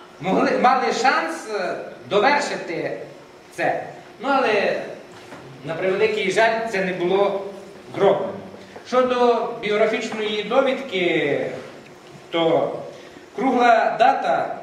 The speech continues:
кожен великий чи малий ювілей заставляє нас задуматися. А тут виповнилося аж сто п'ятдесят років від дня народження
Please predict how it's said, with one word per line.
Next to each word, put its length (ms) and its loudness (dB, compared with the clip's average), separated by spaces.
кожен 220 -2
великий 800 0
чи 80 -4
малий 500 2
ювілей 420 -2
заставляє 520 0
нас 160 0
задуматися. 680 -2
А 100 2
тут 340 0
виповнилося 720 2
аж 100 2
сто 240 -4
п'ятдесят 420 -4
років 300 -2
від 120 -4
дня 180 -2
народження 720 -2